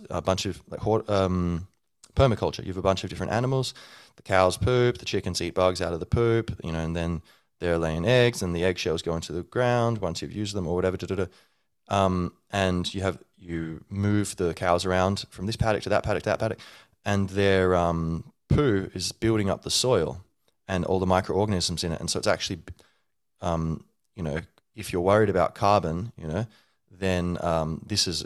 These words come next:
uh, it absorbs carbon dioxide, and, um, eh, so it's positive, carbon positive, right?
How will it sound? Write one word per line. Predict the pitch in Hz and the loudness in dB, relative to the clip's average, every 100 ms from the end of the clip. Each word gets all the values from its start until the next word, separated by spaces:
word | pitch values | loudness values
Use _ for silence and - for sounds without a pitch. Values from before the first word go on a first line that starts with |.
| - | -8
uh, | 82 76 73 | -6 -4 -4
it | 80 - | -6 -8
absorbs | - 82 107 101 82 | -8 -2 4 4 2
carbon | - 82 80 | 0 0 0
dioxide, | 78 76 - 60 - - _ _ _ | -4 -4 -4 -6 -6 -16 _ _ _
and, | 92 82 82 | -4 -2 0
um, | 78 78 73 - _ - | -2 -2 -4 -10 _ -8
eh, | 85 78 73 73 - | -4 -4 -4 -8 -8
so | - 87 | -8 -6
it's | - - - _ _ _ _ | -4 -4 -6 _ _ _ _
positive, | - 92 85 - | 2 2 0 -8
carbon | - 85 78 | -2 -2 0
positive, | 71 90 82 69 - | -2 -2 -4 -8 -6
right? | 90 | -6